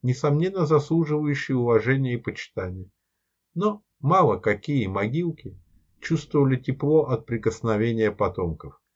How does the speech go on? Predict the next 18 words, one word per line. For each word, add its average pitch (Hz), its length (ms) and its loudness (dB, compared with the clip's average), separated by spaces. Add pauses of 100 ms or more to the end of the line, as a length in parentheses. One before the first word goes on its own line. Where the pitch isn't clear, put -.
(280)
Конечно, 185 480 0
старались 107 540 4
муниципальные 90 760 -2
власти, 123 380 -4
но 147 160 -2
поверьте, 196 480 0 (420)
не 117 120 2
настолько 185 520 4
высока 101 540 0
этому 104 460 -6 (180)
цена. 76 400 -8 (460)
Если 202 300 -2
вы 202 120 -2
не 202 120 -4
станете 160 680 0 (420)
сопоставлять 113 760 2
с - 80 -20
тем, 147 280 -6